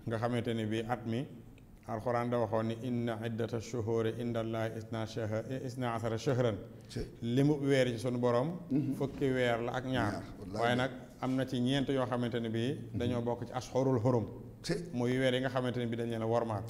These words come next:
Speaker 2: Mhm.
Speaker 1: Weer wi tàmbali nag atum jullit yi,
Speaker 2: Mhm.
Speaker 1: muy Muharram, di
Speaker 2: Muharram.
Speaker 1: Tamxarit ni nga ko waxee.
Speaker 2: Mhm.
Speaker 1: Moom nag dafa bëgg, dafa dugg ci weer yi.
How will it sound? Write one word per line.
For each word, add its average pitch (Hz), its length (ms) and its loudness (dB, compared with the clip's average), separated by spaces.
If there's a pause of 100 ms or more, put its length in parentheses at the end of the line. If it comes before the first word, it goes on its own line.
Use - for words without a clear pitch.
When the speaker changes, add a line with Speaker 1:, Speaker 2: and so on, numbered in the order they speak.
(120)
Speaker 2:
Mhm. 117 320 2
Speaker 1:
Weer 127 260 4
wi 160 220 4
tàmbali 147 320 4
nag 123 220 0
atum 131 360 0
jullit 123 280 2
yi, 123 260 -2 (160)
Speaker 2:
Mhm. 92 340 -6
Speaker 1:
muy 123 280 0
Muharram, 123 500 4
di - 540 -6
Speaker 2:
Muharram. - 20 -6
Speaker 1:
Tamxarit 117 440 2
ni 117 100 -2
nga 127 80 0
ko 131 140 0
waxee. 113 200 2 (160)
Speaker 2:
Mhm. 95 320 -2
Speaker 1:
Moom 113 180 0
nag 113 140 -2
dafa 113 160 0
bëgg, 117 320 -4
dafa 123 220 0
dugg 123 300 0
ci 135 200 0
weer 135 260 2
yi. 113 160 2